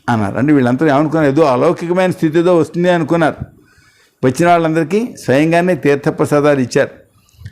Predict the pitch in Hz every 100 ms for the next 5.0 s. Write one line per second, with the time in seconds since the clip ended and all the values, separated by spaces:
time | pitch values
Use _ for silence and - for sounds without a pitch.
0 | - 139 131 127 131 151 175 170 131 123
1 | 165 175 156 156 156 160 - 135 156 156
2 | 151 147 170 156 151 135 160 107 - _
3 | 180 196 170 185 147 139 147 107 - _
4 | _ - - - 127 151 185 - 156